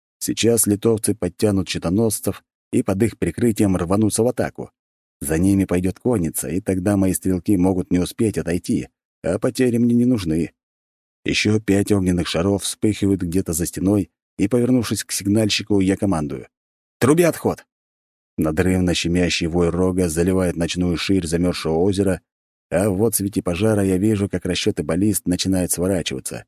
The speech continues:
Лежащие в снегу собаки поднялись, вожаки навострили уши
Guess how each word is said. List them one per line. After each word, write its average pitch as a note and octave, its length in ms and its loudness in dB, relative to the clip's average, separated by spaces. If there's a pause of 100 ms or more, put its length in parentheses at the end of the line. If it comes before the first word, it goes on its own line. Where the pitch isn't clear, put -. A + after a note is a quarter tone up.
(540)
Лежащие E2 480 0
в - 40 -6
снегу E2 300 -2
собаки E2+ 480 -4
поднялись, D#2+ 600 -2 (120)
вожаки F#2+ 400 0
навострили F#2 460 0
уши G2 380 0